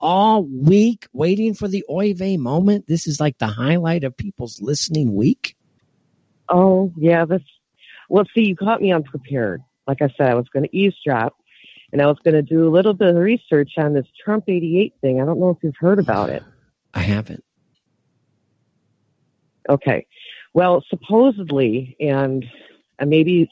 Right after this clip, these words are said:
Speaker 2: some of your listeners in the chat can help me out here 'cause I didn't get to research it a whole lot, but something is supposed to happen, um,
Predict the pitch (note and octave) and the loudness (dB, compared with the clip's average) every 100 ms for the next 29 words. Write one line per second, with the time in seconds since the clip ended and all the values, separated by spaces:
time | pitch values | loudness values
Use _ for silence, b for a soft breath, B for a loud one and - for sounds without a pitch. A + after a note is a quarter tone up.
0 | - E3 D#3 D3 D3+ - C#3+ C3+ B2+ B2 | 0 2 4 2 0 0 -2 -2 -2 -4
1 | - D#3+ D3 - - B2 B2+ - C3 C3+ | -2 0 0 -2 -8 -8 -6 -6 -2 0
2 | C#3 - A#2+ - A#2 _ b b b b | -2 -2 -4 -4 -6 _ b b b b
3 | b b - B2+ B2 D#3 E3+ F#3+ - G#3 | b b -2 0 2 0 0 -4 -4 0
4 | A#3+ B3 D3 B2+ C3 A#2 B2 A#2+ A#2 A2 | 0 0 0 0 -2 -2 -2 -4 -2 -2
5 | C3 - _ _ _ _ _ _ D3+ - | -4 -6 _ _ _ _ _ _ -2 0
6 | - F#3+ - B3+ A#3+ - - G3 G#3 G#3+ | -2 -2 0 0 0 -2 -2 -2 -2 -4
7 | G3 G3 F3 - F3 E3 D#3+ D#3 D#3 b | 0 2 0 0 0 2 0 -4 -10 b
8 | b - C3 B2+ B2+ B2 C3 | b -8 -4 -2 -2 -2 -4